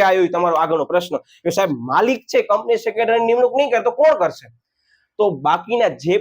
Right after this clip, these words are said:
પણ ડિરેક્ટર હશે, જેને બોર્ડ of સંચાલક મંડળ કહેવામાં આવે છે કે બોર્ડ of ડિરેક્ટરનું મંડળ કહેવામાં આવે છે, બે શબ્દ છે, ક્યારેક ઇંગ્લિશ અને ગુજરાતી બેમાં આવી શકે છે. તો એમાં રહેલા વ્યક્તિઓ જે હશે એ શેર હોલ્ડર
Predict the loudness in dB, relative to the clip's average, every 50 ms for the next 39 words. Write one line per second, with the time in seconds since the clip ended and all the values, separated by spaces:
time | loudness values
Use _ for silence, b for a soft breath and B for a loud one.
0 | 0 -2 0 0 0 -2 -4 -4 0 2 2 2 2 0 0 0 2 2 2 0
1 | -2 -4 -8 -6 -4 -2 0 0 0 0 0 -2 0 -2 -4 -4 -2 -2 -2 -2
2 | 0 0 0 0 -2 -2 -2 -2 0 0 0 0 0 0 2 2 2 2 0 0
3 | 0 0 -2 -6 -8 -10 -4 -2 -2 0 0 0 -2 -2 -2 -2 -2 -2 -2 -2
4 | -4 -4 -2 0 0 0 2 0 0 0 2 2 2 2 2 2 0 -2 -4 -8
5 | -10 -4 0 0 0 0 -2 -4 -4 -4 -4 -4 -6 -4 -2 -2 -2 -2 -2 -2
6 | -2 0 -2 -2 -4 -6 -8 -4 -4 -4 -4 -4 -4 -4 -2 -2 0 0 0 -2
7 | -2 -6 -10 -14 -10 -8 -8 -8 B B B B B B B _ 4 4 6 6
8 | 4 4 4 4 4 4 4 2 2 0 -2 -4 -4 -2 0 0 2 2 4 4
9 | 2 2 2 0 -2 -2 -2 -6 -6 -6 -4 -2 -2 0 0 0 -2 -2 -2 -2
10 | -2